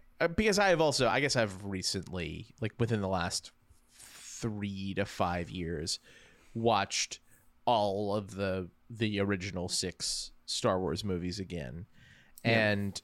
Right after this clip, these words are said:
Speaker 1: uh, agreed, Return of the Jedi is, is not, it's not good to, to watch it now. But, you know, part of that is just that you're, you're cursed with the knowledge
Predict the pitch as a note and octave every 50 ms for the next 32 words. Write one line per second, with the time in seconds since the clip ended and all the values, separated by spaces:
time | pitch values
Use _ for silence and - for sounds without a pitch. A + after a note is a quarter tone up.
0 | - - C3 C#3 D3 - - E3 D#3 C3+ - C3 C3 A#2 A2 G#2 F#2+ F#2+ F2+ -
1 | - _ _ - - - - - D#3+ D3+ C#3+ B2+ A2+ G#2 - G#2+ G2+ F#2+ G2 F#2+
2 | F#2 F#2 F2+ F2+ - - - G#2 G2+ G2 F#2+ - - - - - _ _ - G#2+
3 | F#2+ F#2+ G#2 G#2 - - _ - A2+ A2+ A2+ A#2 A2 G#2+ G#2 G2+ F#2+ - - _
4 | _ _ _ _ _ _ _ _ _ _ - D3+ C3 - D3+ D3+ C3+ B2 - -
5 | - B2+ B2+ A#2 A2 G#2+ G#2 G2 F#2+ G2 - - _ _ _ _ _ _ _ _
6 | - _ _ - _ _ - _ _ _ - C3 A#2 G#2+ G2+ - - - B2+ A#2
7 | G#2 G#2 G2+ G2+ - - G#2 F2+ - - _ - G#2+ G#2 G2+ G2 F#2 F2+ F#2 E2+
8 | D#2 - - - C3+ B2+ B2+ - - - - - - - - - - _ - A3+
9 | G#3+ E3 C#3 C3+ C3 A#2+ - - - - G#3 G#3+ D#3 B2+ G#2 G2 F#2+ F#2+ F#2 -
10 | G#2+ G#2 - A#2+ - - A2+ G#2+ G#2+ - - - - _ _ A#2+ A2 G#2+ A#2 A2+
11 | A2 G#2+ G#2 - - _ - G#2 G#2 G#2 G#2 - _ - - - D3+ C#3 - -
12 | - B2 A#2 G#2+ - - - A2+ G2+ G2 A2+ B2 C3+ C3 B2 A#2 A2 G2+ G2+ G2
13 | G2 A2 - -